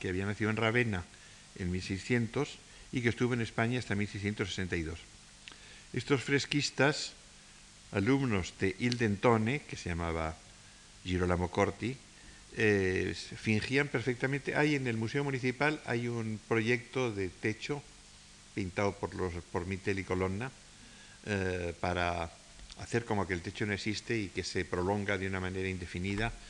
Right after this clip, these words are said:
con paredes que se, que casi se pierden en las alturas. Por desgracia, lo poco que había en el Alcázar o en el Palacio Real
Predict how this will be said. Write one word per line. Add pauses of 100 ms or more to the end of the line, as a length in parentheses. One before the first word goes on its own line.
(280)
con
paredes
que
se,
que (100)
casi
se
pierden
en
las
alturas. (840)
Por
desgracia,
lo
poco
que
había (400)
en
el
Alcázar
o
en
el
Palacio
Real